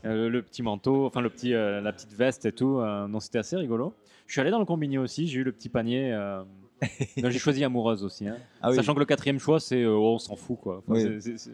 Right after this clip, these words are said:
Speaker 1: je me demande ce qui se
Speaker 2: Donc
Speaker 1: passe
Speaker 2: c'est pas ta
Speaker 1: d'ailleurs.
Speaker 2: copine, c'est vraiment ta petite copine amoureuse, quoi.
Speaker 1: Ouais.
Speaker 2: Voilà.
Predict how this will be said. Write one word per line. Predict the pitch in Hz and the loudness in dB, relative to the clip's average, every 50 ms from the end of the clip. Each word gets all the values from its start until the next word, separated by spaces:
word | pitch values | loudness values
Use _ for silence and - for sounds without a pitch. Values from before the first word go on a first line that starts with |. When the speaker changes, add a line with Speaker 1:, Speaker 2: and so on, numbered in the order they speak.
| 113 | -14
Speaker 1:
je | 107 104 | -10 -4
me | 117 | -2
demande | 123 135 143 - | 0 0 -2 -2
ce | - | -6
qui | - 120 | -8 -10
se | - | -6
Speaker 2:
Donc | - | -2
Speaker 1:
passe | - 131 | -2 0
Speaker 2:
c'est | - 147 | 0 2
pas | 151 156 | 2 2
ta | 123 | 2
Speaker 1:
d'ailleurs. | 147 143 - | 2 2 2
Speaker 2:
copine, | 156 147 113 180 190 190 | 0 2 4 2 2 2
c'est | - - 143 | 2 2 2
vraiment | 127 113 135 147 120 | 4 4 4 4 4
ta | 147 135 | 2 0
petite | - - 160 139 | 0 -4 -10 2
copine | - 160 - 170 160 151 | 2 2 2 4 2 2
amoureuse, | 147 143 139 131 127 131 135 131 - - | 2 4 2 2 4 2 2 0 -2 -4
quoi. | - 98 | -4 -6
Speaker 1:
Ouais. | 95 - - _ | -6 -8 -14 _
Speaker 2:
Voilà. | 117 117 117 104 98 95 | -4 -2 -2 -2 -2 -4